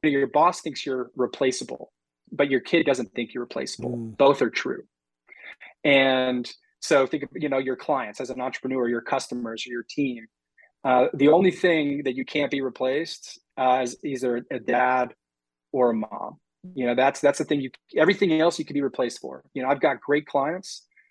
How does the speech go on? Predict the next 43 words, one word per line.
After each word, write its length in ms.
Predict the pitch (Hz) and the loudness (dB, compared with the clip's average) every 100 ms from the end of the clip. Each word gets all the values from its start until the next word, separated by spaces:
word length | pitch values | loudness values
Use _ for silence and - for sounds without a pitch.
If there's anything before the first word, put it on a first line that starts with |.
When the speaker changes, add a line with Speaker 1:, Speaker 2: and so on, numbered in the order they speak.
| _ | _
Speaker 1:
but 80 | 165 | 0
there's 160 | 175 170 | 2 4
other 140 | 190 | 2
people 240 | 165 143 131 | 2 -2 -6
that 60 | |
can 100 | 127 | -8
serve 160 | - 127 | -10 -10
the 80 | 120 | -10
clients 400 | - 123 120 123 | -6 -6 -6 -6
really, 160 | 117 | -6
really 160 | 113 110 | -6 -6
well. 220 | 107 113 | -2 0
That 80 | 170 | 2
doesn't 220 | 160 151 | 2 2
mean 140 | 151 127 | 4 4
I 40 | |
wanna 260 | 127 113 - _ - _ - | 4 2 -4 _ -20 _ 2
give 180 | 147 139 | 2 4
up 220 | 147 - _ - | 0 -2 _ -10
my 80 | 117 | -10
clients, 560 | - 101 123 - - - - - - | -10 -12 -12 -14 -18 -18 -20 -14 0
uh, 280 | 135 131 131 | 4 4 4
but 80 | |
there's 160 | 147 147 | 2 2
a 40 | |
balance. 600 | 123 127 127 - - - _ - | 2 0 0 -4 -16 -20 _ -8
Speaker 2:
Sure. 160 | 131 | -4
Speaker 1:
And 400 | 127 123 120 117 - _ | -2 -2 -4 -8 -14 _
I 80 | 131 | -4
hate 240 | 143 - - | -2 -2 -2
the, 140 | 139 139 | -4 0
I 140 | 135 | 0
hate 240 | 156 156 _ | 0 -2 _
the 100 | 135 | -14
terminology 580 | - 139 131 127 143 143 | -6 -6 -4 -4 -4 -4
work-life 380 | 143 139 147 139 | -4 -4 -4 -4
balance, 480 | 143 143 151 151 - - - - | -4 -4 -6 -8 -16 -18 -20 0
but 160 | 147 - | 0 4
there's, 340 | 139 135 - | 4 4 0
there 140 | - 135 | -4 0
has 300 | 151 147 - | 0 -2 -6
to 100 | 123 | -8
be 400 | 135 131 123 | -6 -4 -4